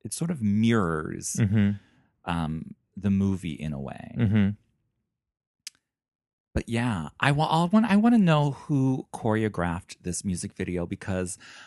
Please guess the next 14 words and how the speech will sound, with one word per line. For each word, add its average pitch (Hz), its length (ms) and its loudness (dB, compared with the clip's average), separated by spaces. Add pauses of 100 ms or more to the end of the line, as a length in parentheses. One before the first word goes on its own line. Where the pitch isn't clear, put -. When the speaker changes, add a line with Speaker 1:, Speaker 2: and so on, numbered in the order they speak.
(140)
Speaker 1:
Mariah 131 480 2
and 120 140 0
her 120 160 -2
handography 113 1000 -2
and 98 180 -4
her 107 160 -2
voguing 104 840 0
and 95 160 -4
all 101 220 0
of 95 120 -4
that 104 400 0
Speaker 2:
Mm-hmm. 117 340 -6 (100)
Speaker 1:
is 127 200 2
so 139 760 2